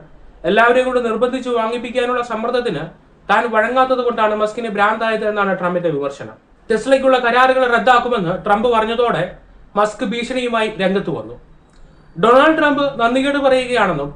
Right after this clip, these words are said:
തന്റെ സഹായമില്ലായിരുന്നെങ്കിൽ രണ്ടായിരത്തി ഇരുപത്തിനാലിലെ യു എസ് പ്രസിഡന്റ് തെരഞ്ഞെടുപ്പിൽ ഡൊണാൾഡ് ട്രംപ് തോറ്റുപോയിരുന്നേനെയെന്നും ഇലോൺ മസ്ക് പറഞ്ഞു.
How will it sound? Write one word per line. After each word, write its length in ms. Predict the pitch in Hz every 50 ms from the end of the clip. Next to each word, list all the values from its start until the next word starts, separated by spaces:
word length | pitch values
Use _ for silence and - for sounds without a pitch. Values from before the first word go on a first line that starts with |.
| 185
തന്റെ 120 | 185 240 240
സഹായമില്ലായിരുന്നെങ്കിൽ 1040 | 233 226 196 196 233 240 262 269 262 247 254 247 247 240 247 247 240 214 190 196 - - - - - - - - - 190
രണ്ടായിരത്തി 360 | 196 214 240 269 269 262 262
ഇരുപത്തിനാലിലെ 520 | 262 262 269 262 262 262 262 269 254 233
യു 60 | 233
എസ് 180 | 262 269 262 -
പ്രസിഡന്റ് 400 | 262 240 233 247 262 262 254 247
തെരഞ്ഞെടുപ്പിൽ 440 | 254 247 240 254 247 254 254 247 240
ഡൊണാൾഡ് 380 | 220 214 214 233 247 269 262
ട്രംപ് 360 | 269 254 254 247 254 233 - 220
തോറ്റുപോയിരുന്നേനെയെന്നും 1000 | 226 240 196 233 254 247 247 240 240 233 240 233 233 208 170 151 151 180 190 - - - - - - - _ -
ഇലോൺ 260 | 214 220 220 226 226
മസ്ക് 260 | 220 208 208 - 190
പറഞ്ഞു. 260 | 156 127 120 123 123